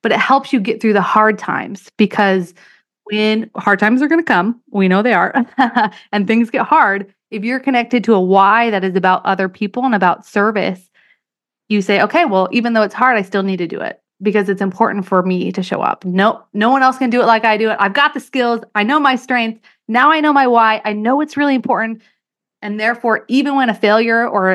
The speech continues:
a negative happens, I'm gonna dust myself off and show up again because I know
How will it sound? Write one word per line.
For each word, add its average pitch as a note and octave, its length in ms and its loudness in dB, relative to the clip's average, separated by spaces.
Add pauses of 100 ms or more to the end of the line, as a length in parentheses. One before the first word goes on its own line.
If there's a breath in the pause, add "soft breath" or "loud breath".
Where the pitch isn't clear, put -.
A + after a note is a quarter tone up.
a - 60 -4
negative G#3 400 2
happens, D#4 760 -4 (340)
I'm G#3 100 -2
gonna F#3+ 140 -2
dust G#3+ 240 -2
myself A3+ 340 -2
off G#3+ 300 2
and G3 180 -4
show G3 140 -2
up F#3+ 100 -4
again G#3 380 0
because F#3+ 240 -4
I F#3 100 -4
know G#3+ 640 2